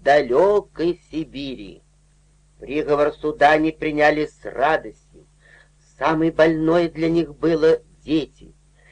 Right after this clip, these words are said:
Детей отобрали, направили по два в разные монастыри на воспитание. И они знали, что никаких писем,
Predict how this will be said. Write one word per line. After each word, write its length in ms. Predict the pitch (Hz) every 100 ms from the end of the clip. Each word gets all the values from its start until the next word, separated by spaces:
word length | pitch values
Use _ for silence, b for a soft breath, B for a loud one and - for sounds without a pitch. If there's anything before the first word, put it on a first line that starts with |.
| b
Детей 480 | - 139 147 151 160
отобрали, 580 | 156 147 - 135 160 160
направили 540 | 160 156 - 151 156
по 320 | 156 - 143 156
два 240 | 156 160
в 80 | 156
разные 580 | 123 147 165 - 160 156
монастыри 640 | 151 151 - - 147 151
на 120 | 156
воспитание. 800 | 147 - _ 156 147 151 107 - _ b b b
И 120 | 123
они 240 | 156 170
знали, 580 | 175 120 120 165 135 101 - _ _
что 320 | _ - 143
никаких 600 | 156 165 156 156 185 170 - -
писем, 560 | 208 185 - 147 113